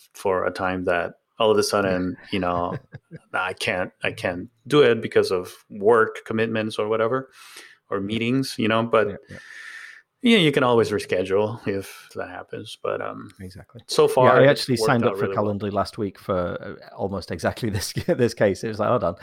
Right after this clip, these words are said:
Speaker 2: how do I actually arrange something, especially since not everybody's local, you know, various time zones and stuff." So
Speaker 1: Yeah.
Speaker 2: it's, uh, it's expensive as a product, right? <laughs> It surprised me. I was like, "Oh, okay." <laughs>
Speaker 1: Yeah, I'm s-, I'm
Speaker 2: Considering
Speaker 1: using the
Speaker 2: it's
Speaker 1: free version still. I,
Speaker 2: Yeah,
Speaker 1: I
Speaker 2: I,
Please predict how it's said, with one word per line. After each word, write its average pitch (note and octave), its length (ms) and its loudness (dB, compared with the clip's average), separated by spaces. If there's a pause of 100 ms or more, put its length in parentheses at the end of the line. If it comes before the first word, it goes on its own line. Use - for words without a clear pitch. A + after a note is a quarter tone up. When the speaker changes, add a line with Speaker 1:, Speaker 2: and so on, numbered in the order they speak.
(220)
Speaker 2:
how B2 100 2
do A2+ 120 4
I G#2+ 80 6
actually G#2+ 300 0
arrange G2 360 0
something, G2 260 -4
especially G2 380 -4
since - 260 -8
not F#2 140 -2
everybody's F2 380 -6
local, F#2 440 -2
you F2+ 60 -4
know, E2+ 340 -6
various E2+ 260 0
time E2+ 220 -4
zones D#2+ 280 -6
and D#2+ 100 -10
stuff." - 260 -12
So G#2 240 -8 (120)
Speaker 1:
Yeah. F#2+ 160 -6 (120)
Speaker 2:
it's, G2+ 220 -4
uh, G#2+ 120 2 (260)
it's - 240 -2
expensive G#3 600 0
as A#2 80 2
a A2 60 -2
product, - 380 -2
right? A#2 160 2
<laughs> - 560 4
It G3 320 4
surprised E3 480 4
me. G#2 200 2 (400)
I - 60 -2
was B2 160 4
like, G#2+ 240 4
"Oh, A#2 220 -2
okay." B2 260 -4 (300)
<laughs> F3 240 -2
Speaker 1:
Yeah, C#3+ 260 2 (240)
I'm D#3 120 2
s-, B2+ 180 0
I'm E3 140 4
Speaker 2:
Considering A#3+ 80 8
Speaker 1:
using G3+ 280 4
the C3+ 80 4
Speaker 2:
it's - 80 -4
Speaker 1:
free E3 180 0
version A2 400 0
still. F#2 400 -2
I, - 60 4
Speaker 2:
Yeah, D3+ 180 8
Speaker 1:
I C#3 140 6
Speaker 2:
I, - 20 4